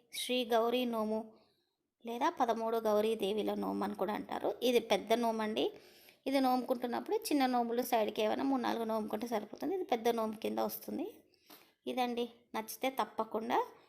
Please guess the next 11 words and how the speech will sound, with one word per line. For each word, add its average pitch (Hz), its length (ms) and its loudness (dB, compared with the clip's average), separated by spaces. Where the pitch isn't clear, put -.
నోముకోవడానికి 247 640 2
ప్రయత్నించండి. 202 880 2
మర్చిపోకుండా 226 580 -2
నా 330 120 4
ఛానల్కి 240 440 -2
సబ్స్క్రైబ్ 247 580 -2
చేయండి, 240 320 0
లైక్ 226 400 -4
చేయండి, 233 240 -4
షేర్ - 440 -2
చేయండి. 196 260 -16